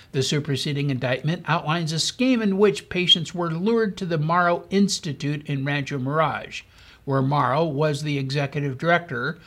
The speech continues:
with promises that cosmetic procedures would be paid for by their union or P P O health insurance plans. The two allegedly submitted bills to insurance companies seeking as much as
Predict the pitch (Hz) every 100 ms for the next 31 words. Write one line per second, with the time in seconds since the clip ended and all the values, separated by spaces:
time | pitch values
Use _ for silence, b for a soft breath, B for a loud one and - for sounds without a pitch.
0 | B B - 147 - - 262 214 160 156
1 | 160 156 156 156 147 127 147 135 135 -
2 | 139 - 190 180 175 151 185 165 190 185
3 | 202 220 208 165 160 147 143 156 180 165
4 | 170 170 127 127 - B B - 170 175
5 | 170 - 226 214 190 160 147 147 147 143
6 | 143 127 131 120 - - 180 196 147 -
7 | - - - _ - - B B B B
8 | B 127 - 156 156 151 147 139 139 151
9 | 135 156 143 156 147 135 175 185 185 196
10 | 190 240 233 - 175 151 151 143 - 170
11 | 175 156 - 165 160 165 131